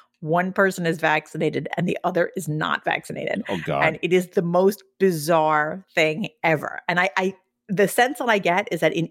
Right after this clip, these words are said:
Speaker 1: each of these cases, the vaccinated person is pretty reasonable and they just don't wanna deal with the other person. Like, they just can't deal with it.
Speaker 2: This, we're gonna find out in the, in the, in the full social anthropologic wake of this pandemic,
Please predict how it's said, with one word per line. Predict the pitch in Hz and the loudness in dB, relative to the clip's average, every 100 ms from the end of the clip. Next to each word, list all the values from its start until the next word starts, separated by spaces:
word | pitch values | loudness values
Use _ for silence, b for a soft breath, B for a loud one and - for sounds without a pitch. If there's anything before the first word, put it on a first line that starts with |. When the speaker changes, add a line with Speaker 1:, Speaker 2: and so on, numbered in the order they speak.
| - | -2
Speaker 1:
each | 226 220 | -2 2
of | 233 | 2
these | 208 196 | 2 -4
cases, | - 175 165 90 107 - B B B B B - | 0 0 0 -2 -6 -8 B B B B B -6
the | |
vaccinated | 160 160 160 - 202 208 208 214 | -2 0 -2 -2 0 2 0 0
person | 202 196 190 | 0 0 -4
is | 180 | -2
pretty | 185 175 | -2 0
reasonable | 196 220 185 135 127 127 147 _ _ _ - | 0 0 -2 -2 -4 -4 -8 _ _ _ -2
and | 180 170 | 0 2
they | 160 | 0
just | 135 190 175 - - 165 | 2 2 2 0 -12 -4
don't | 160 165 | 2 2
wanna | 170 160 143 | 2 0 0
deal | 165 156 160 | 0 -2 0
with | - - | -2 -2
the | |
other | - 175 | -4 -4
person. | 143 165 - - 156 _ _ | -4 -4 -4 -8 -8 _ _
Like, | 175 160 | -4 0
they | 185 | -2
just | 165 175 | -2 -6
can't | - - 170 170 - | -6 -4 -2 -2 -4
deal | 160 165 | -4 -4
with | 160 - | -4 -6
it. | - _ _ _ - | -8 _ _ _ -14
Speaker 2:
This, | 120 151 151 | 0 0 0
we're | 175 175 | -2 0
gonna | 180 | 0
find | 143 151 139 | 2 2 2
out | 139 123 | 0 -2
in | |
the, | 120 | -4
in | 131 117 | -2 0
the, | 113 101 | 0 -2
in | 120 117 | -4 0
the | 104 | -2
full | - - 180 180 | -4 0 2 2
social | 156 - 160 156 - 147 131 113 b b b - | 0 0 2 2 0 0 2 -2 b b b -4
anthropologic | 135 139 127 131 123 117 98 | -4 -2 -2 0 0 -4 -2
wake | 101 202 196 - - b b b | 0 2 0 -4 -20 b b b
of | 101 | -2
this | 117 117 | -2 -2
pandemic, | 117 107 110 107 98 95 | -2 0 0 0 -2 -4